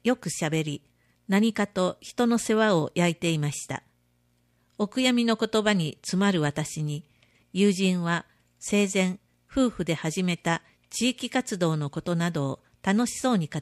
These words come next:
りました。この二年間のことを聞くと、同じく家族を早くに亡くした仲間が外に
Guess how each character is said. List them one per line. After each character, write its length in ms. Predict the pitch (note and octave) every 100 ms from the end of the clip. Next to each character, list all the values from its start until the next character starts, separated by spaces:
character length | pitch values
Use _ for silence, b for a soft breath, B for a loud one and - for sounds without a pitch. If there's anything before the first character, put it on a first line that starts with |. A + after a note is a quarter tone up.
| D#3
り 120 | D#3
ま 140 | D3+ C#3+
し 140 | -
た。 140 | - - _ _ _ _ _ _ _ _ _
こ 120 | - A3
の 120 | A#3+
二 160 | A3+
年 200 | A3+ B3+ A3
間 180 | F3+
の 100 | D#3+
こ 140 | D3+ D#3
と 140 | F3
を 60 | D3
聞 160 | -
く 120 | - E3
と、 260 | D#3 D3+ b b b b b -
同 100 | G#3 B3+
じ 140 | G#3+
く 340 | F#3+ - D#3 -
家 140 | -
族 380 | A#3 G3+ - D#3
を 100 | C#3
早 280 | C3 A#3 A3
く 140 | G#3
に 140 | D3 D3
亡 120 | C#3+
く 140 | - -
し 140 | -
た 180 | C#3+ C3+
仲 260 | D#3+ - F#3+
間 160 | F3
が 200 | E3 C#3+ b b b
外 340 | - A#3+ A#3+ F#3+
に 220 | D#3 D3